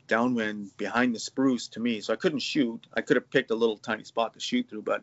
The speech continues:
I didn't wanna, you know, risk it. So I whistled at my boy, and I'm pointing at the deer, and I look back, and the deer's staring at me. And then he started walking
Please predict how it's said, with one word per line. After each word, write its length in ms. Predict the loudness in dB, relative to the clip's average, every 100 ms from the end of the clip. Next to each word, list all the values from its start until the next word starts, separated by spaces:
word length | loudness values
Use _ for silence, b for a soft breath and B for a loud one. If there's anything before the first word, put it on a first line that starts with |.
| -6
I 100 | -8
didn't 280 | -6 -8 -6
wanna, 260 | -8 -8 -16 _ _ _ _ _ _ -8
you 80 |
know, 220 | -6 -6 -10 _ _ _ _ _ _ 6
risk 280 | 8 8 4
it. 160 | 0
So 80 | 0
I 80 | -2
whistled 360 | 0 -2 0 -4
at 120 | -4
my 120 | -8
boy, 340 | -2 0 0
and 80 | -2
I'm 100 | -8
pointing 420 | -6 -4 -4 -6
at 200 | -8 -8 -8
the 120 | -10
deer, 560 | -2 2 6 4 2 -10 _ _ _ _ _ _ _ _ _ _ -2
and 200 | 2 2
I 40 |
look 200 | 2 2
back, 340 | 2 2 2 -2
and 80 | -6
the 60 |
deer's 300 | -2 -2 -2
staring 380 | -2 0 0 0
at 140 | -4 -8
me. 100 | -20 _ _ _ _ _ -8
And 120 | -6
then 80 | -6
he 80 |
started 260 | 0 2 4
walking 560 | 4 4 2 -4 -6